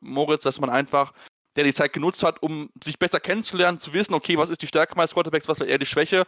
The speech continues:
und entwickelt daraus einfach jetzt, ja, den bestmöglichen Gameplan. Ich denke, man hat's jetzt gut gesehen, die Offense, die kennt sich,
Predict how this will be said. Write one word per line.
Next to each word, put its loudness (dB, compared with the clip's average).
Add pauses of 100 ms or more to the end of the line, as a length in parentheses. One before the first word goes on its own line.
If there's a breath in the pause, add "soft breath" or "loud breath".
(320 loud breath)
und -4 (180)
entwickelt 0
daraus 2
einfach 0
jetzt, -4 (140)
ja, 2
den 0
bestmöglichen -2
Gameplan. 2
Ich -8
denke, -6
man -4
hat's 0
jetzt -8
gut -10
gesehen, 0
die -2
Offense, 0
die -14
kennt -2
sich, -2